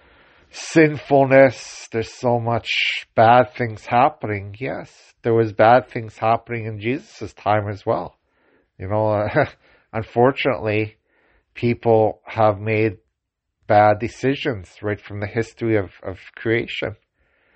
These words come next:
We people who make bad decisions, who sin, who, who,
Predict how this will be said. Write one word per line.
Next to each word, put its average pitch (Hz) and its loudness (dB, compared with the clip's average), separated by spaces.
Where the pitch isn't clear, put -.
We 104 -2
people 120 0
who 110 -4
make 110 -4
bad 104 4
decisions, 120 -10
who 104 -8
sin, 123 0
who, 104 -4
who, 104 -10